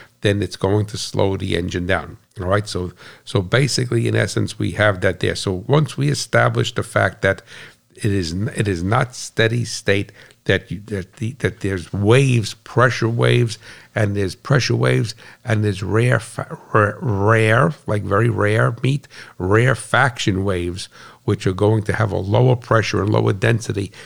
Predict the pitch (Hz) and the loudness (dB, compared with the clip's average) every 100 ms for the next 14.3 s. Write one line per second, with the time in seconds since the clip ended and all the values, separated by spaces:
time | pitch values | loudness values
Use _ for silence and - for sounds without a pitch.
0 | - - 107 98 95 - 139 143 - 143 | -4 0 2 2 0 2 6 6 4 0
1 | 127 123 120 117 101 92 101 87 107 101 | 2 2 2 0 -2 -2 -4 0 0 0
2 | - 82 - 120 - - - - - 107 | -2 -6 -8 -14 -16 -20 -18 -18 -6 -2
3 | 101 110 120 131 135 123 110 104 - 110 | 0 2 4 4 0 2 0 0 -2 -2
4 | 107 - 113 107 104 98 101 101 - - | -2 -2 -4 -2 -2 0 -2 -4 -16 -20
5 | - 110 98 92 - - 107 107 113 104 | -2 0 0 -2 -6 -2 2 2 0 -2
6 | - - 127 120 - 107 - 98 98 101 | -6 -2 0 2 2 -2 0 -2 -2 -2
7 | 107 - 139 131 82 - 98 90 87 104 | -4 0 2 2 0 -8 -6 -6 -2 0
8 | 101 98 87 131 - - 92 95 139 - | 0 0 2 0 0 -2 -2 0 0 -2
9 | 113 95 92 90 101 90 107 101 - 87 | -8 -6 -6 -6 -8 -2 0 0 -2 -4
10 | 92 - 98 - 117 143 127 - - - | -6 -4 -6 -6 -2 2 2 -2 -18 -20
11 | - - 104 101 90 107 104 101 107 - | -14 -2 -2 0 2 0 0 -2 -2 -2
12 | - - 104 110 101 - 104 107 92 98 | -6 -4 -2 0 0 -2 -2 -2 -2 -2
13 | 104 104 110 110 - 98 95 107 107 107 | 0 2 0 0 -2 -2 -2 -2 0 0
14 | 113 165 113 | 2 2 2